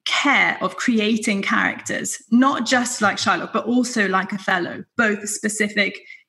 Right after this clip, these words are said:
individuals from specific exotic places?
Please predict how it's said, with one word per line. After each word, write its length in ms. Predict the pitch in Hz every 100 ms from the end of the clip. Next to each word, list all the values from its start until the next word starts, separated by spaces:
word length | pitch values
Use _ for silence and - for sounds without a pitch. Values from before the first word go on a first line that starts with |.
| -
individuals 760 | 208 202 202 196 190 175 170 - - -
from 140 | 190
specific 760 | 190 - - 202 196 185 - - _ _
exotic 540 | 220 180 196 202 180 -
places? 600 | 196 180 175 - -